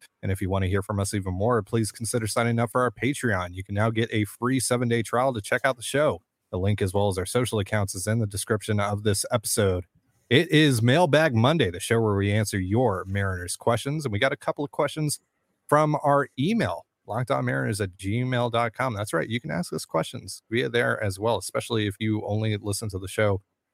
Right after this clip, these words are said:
on Spotify or wherever. Um,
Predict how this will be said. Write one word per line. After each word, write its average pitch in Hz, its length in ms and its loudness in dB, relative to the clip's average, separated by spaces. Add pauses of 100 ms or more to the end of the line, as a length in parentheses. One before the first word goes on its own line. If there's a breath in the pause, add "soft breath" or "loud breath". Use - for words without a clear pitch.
on 95 320 2 (180)
Spotify 107 920 2
or 85 140 -2 (360)
wherever. 107 540 2 (500)
Um, 87 400 2